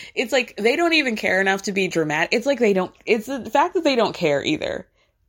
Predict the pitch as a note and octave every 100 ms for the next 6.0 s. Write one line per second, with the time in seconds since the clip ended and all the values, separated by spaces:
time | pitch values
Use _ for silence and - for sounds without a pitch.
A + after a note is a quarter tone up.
0 | - E3+ G3+ A3+ - - - - F#3+ A#3
1 | G#3 - G#3+ E4+ E4+ D4+ A#3 A3 G3+ F#3+
2 | F#3+ - D#3 E3+ F#3+ G3+ G#3 - A3+ A3
3 | A3 A3 A3+ A#3 A#3 A#3 A3+ - A#3 F#3
4 | G3+ A3 - A3 G#3 F3+ F3+ D#3 D3 -
5 | - - - _ _ _ E3+ D#3+ E3+